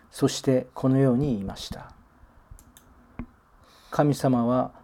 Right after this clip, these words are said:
罰せられる方ではなく、慈悲深い方です。息子を生贄として捧げるように命じられたアブラハムを考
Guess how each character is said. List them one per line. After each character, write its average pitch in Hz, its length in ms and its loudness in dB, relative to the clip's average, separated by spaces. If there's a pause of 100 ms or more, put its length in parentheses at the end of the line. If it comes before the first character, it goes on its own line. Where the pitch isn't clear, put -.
(160)
罰 127 240 -2
せ 151 160 2
ら 147 120 4
れ 143 80 2
る 139 100 0
方 147 320 0
で 143 100 4
は 113 220 0
な 117 160 -2
く、 - 260 -6 (400)
慈 117 280 -4
悲 131 40 0
深 135 280 0
い 135 40 -2
方 107 260 -10
で - 140 -10
す。 - 260 -14 (680)
息 123 220 -2
子 131 320 4
を 131 100 -4 (400)
生 151 300 2
贄 151 260 4
と 143 160 0
し - 140 -6
て 151 80 2
捧 139 380 2
げ 143 120 6
る 135 140 4
よ 143 220 8
う - 20 4
に 131 260 2 (320)
命 139 280 6
じ 139 180 0
ら 135 100 4
れ 135 140 0
た 139 300 -2 (320)
ア 120 100 -4
ブ 131 120 0
ラ 143 120 2
ハ 127 140 0
ム 120 160 0
を 127 60 0
考 139 280 -2